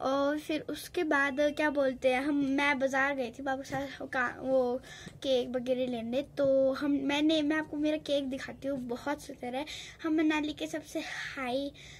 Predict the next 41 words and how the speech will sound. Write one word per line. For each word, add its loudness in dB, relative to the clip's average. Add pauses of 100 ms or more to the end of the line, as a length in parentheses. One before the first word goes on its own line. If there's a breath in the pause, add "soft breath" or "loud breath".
(180 loud breath)
मतलब -2
मनाली 2
के -4
सबसे -6
हाई -4
क्वालिटी -8
उसमें -2
गए -4
थे, -2 (400 loud breath)
उसका -6
नाम 0
सुपर -4 (140)
बेक -2
है, -4
सुपर -6
बेक -2 (100)
नहीं, -8
मतलब -12
उसमें -2
सुपर -4 (100)
बेक -2
होता -8
है। -10 (380 loud breath)
और 4
हमने 2
कुछ -6
बलून्स 0
भी -2
लिए, 4
बीस -4
रुपए -4
के -4 (100)
दस, -4 (140)
दस 0
पीस -4
आए -6 (100)
थे -8
इसमें। -8 (380 loud breath)
हम -6
बाद -8
में, -6